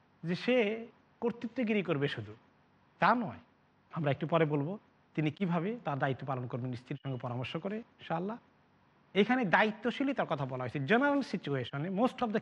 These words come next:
cases, অবশ্যই পুরুষ কর্তৃত্ব পালন করতে সক্ষম, স্ত্রীর দায়িত্ব নিতে সক্ষম। এই জন্য জেনারেল প্রিন্সিপালের আলোকে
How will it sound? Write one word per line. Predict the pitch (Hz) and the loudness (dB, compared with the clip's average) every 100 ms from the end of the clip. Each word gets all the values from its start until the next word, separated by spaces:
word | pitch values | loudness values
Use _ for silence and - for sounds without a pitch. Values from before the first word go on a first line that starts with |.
| - | 2
cases, | 247 262 - 107 - - _ _ _ _ _ _ | 4 4 2 -8 -10 -20 _ _ _ _ _ _
অবশ্যই | 208 240 240 254 196 | 4 4 4 2 0
পুরুষ | 180 160 175 - _ _ _ _ _ | 2 0 0 -4 _ _ _ _ _
কর্তৃত্ব | 170 160 151 156 | -2 -2 -2 0
পালন | 147 143 | 0 0
করতে | 147 156 | -2 -4
সক্ষম, | - 269 - - 110 - _ _ _ 151 | -2 -2 -2 -10 -10 -16 _ _ _ -12
স্ত্রীর | - 160 151 | -4 0 4
দায়িত্ব | 156 147 160 | 4 2 0
নিতে | 160 202 | -2 -2
সক্ষম। | 247 - - 110 _ _ _ _ _ _ _ _ _ _ 147 | -6 -6 -8 -8 _ _ _ _ _ _ _ _ _ _ -2
এই | 143 | 0
জন্য | 151 135 | 2 2
জেনারেল | 180 175 | 2 2
প্রিন্সিপালের | - 202 185 165 156 | 0 -4 -2 -4 -2
আলোকে | 147 147 156 143 131 | 0 0 2 -2 -2